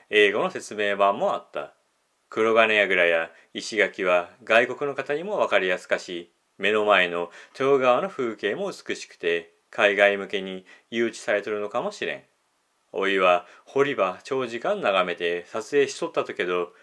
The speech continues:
海外の方から変な目で見られとった。吉田城の歴史については、現地の説明版と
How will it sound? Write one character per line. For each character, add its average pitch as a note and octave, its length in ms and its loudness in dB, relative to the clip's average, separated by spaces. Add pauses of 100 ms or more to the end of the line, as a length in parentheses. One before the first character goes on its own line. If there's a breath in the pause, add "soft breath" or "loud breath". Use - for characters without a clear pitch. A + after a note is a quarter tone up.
(160 soft breath)
海 C3+ 240 0
外 G2+ 180 2
の F2+ 80 -8
方 E2+ 220 -6
か E2+ 100 -2
ら E2 220 -2 (180 soft breath)
変 F#2+ 300 -4
な F2 100 -2
目 F#2 120 -8
で F3 100 -6
見 E3+ 100 -4
ら A2+ 120 4
れ F#2+ 80 2
と F2+ 120 -6
っ - 40 -18
た。 - 340 -4 (920)
吉 G#2+ 300 -2
田 D#3+ 120 -2
城 D#3 220 -6
の G3 120 -4
歴 C3 140 -2
史 - 140 -12
に G#2+ 100 -6
つ G#2 140 -8
い F#2+ 80 -8
て F2+ 140 0
は、 E2+ 240 2 (320 loud breath)
現 B2 260 -4
地 - 60 -8
の G3+ 80 -2
説 D3+ 260 -8
明 F#2 160 -2
版 F2 260 0
と E2+ 280 -2